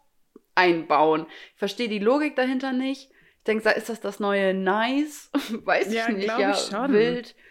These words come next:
Speaker 1: Aber,
Speaker 2: Irgendwie.
Speaker 1: oh nee, das, ich hasse dieses Wort.
Speaker 2: <laughs>
Speaker 1: Ist einfach nur dumm, weil ich dann immer an diese Band denken muss.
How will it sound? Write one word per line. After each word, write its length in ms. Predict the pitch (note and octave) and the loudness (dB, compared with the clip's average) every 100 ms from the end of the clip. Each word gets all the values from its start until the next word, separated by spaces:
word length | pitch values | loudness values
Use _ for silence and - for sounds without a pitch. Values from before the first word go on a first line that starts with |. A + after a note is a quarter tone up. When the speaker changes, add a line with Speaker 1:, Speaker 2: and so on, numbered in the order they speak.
| - - F3+ | -20 -10 -2
Speaker 1:
Aber, 420 | F#3 F#3 F#3+ F#3+ | 0 0 0 0
Speaker 2:
Irgendwie. 260 | E3 F3 F3+ | -2 -4 -4
Speaker 1:
oh 40 | |
nee, 160 | F3+ F3 | -6 -8
das, 180 | F3 | -10
ich 220 | - - - | -18 -14 -12
hasse 280 | G#3 - | -12 -12
dieses 360 | F3 E3+ E3+ - | -12 -10 -12 -8
Wort. 300 | D#3+ D3+ D#3 | -6 -4 -4
Speaker 2:
<laughs> 420 | C#3+ F#3+ - - | -6 -8 -10 -14
Speaker 1:
Ist 80 | - | -4
einfach 300 | - A3+ A3+ | -2 -2 -4
nur 220 | G#3+ B3 A3+ | -4 -4 -4
dumm, 260 | G#3 G3 | -4 0
weil 120 | F3+ | 0
ich 40 | F#3+ | 0
dann 140 | G3+ | -2
immer 300 | - A3+ A3 | -2 -2 0
an 340 | G3 G#3 G3+ G3 | 0 -2 -4 -6
diese 240 | G3+ G3 | -6 -6
Band 360 | F#3+ G3+ G3 D#3+ - | -2 -2 -2 -8 -6
denken 360 | D#3 D#3+ E3 D#3+ | -6 -4 -8 -6
muss. 340 | D#3 D#3 - | -8 -10 -20